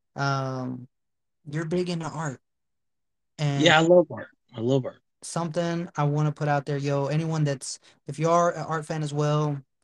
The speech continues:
Speaker 1: sketches, um, give my man Nick a follow. He's starting to do, what is it, Sunday nights?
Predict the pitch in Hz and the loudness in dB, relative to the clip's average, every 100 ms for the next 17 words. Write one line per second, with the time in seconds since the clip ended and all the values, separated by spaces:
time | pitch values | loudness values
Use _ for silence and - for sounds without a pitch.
0 | - - - 151 147 151 147 135 - _ | -14 -12 -2 -2 0 0 -2 -4 -12 _
1 | _ _ - 143 139 135 131 131 120 127 | _ _ -4 0 0 -2 -4 -4 -6 -10
2 | _ _ _ _ _ _ - 180 180 170 | _ _ _ _ _ _ -6 -2 -2 0
3 | 160 151 135 143 139 139 143 143 143 139 | -2 -4 0 0 0 -2 -2 0 0 0
4 | 143 143 143 139 _ - - _ 151 147 | 0 2 2 0 _ -20 -20 _ 0 2
5 | 139 - 170 170 175 180 185 185 | 2 -2 -2 0 2 2 0 -4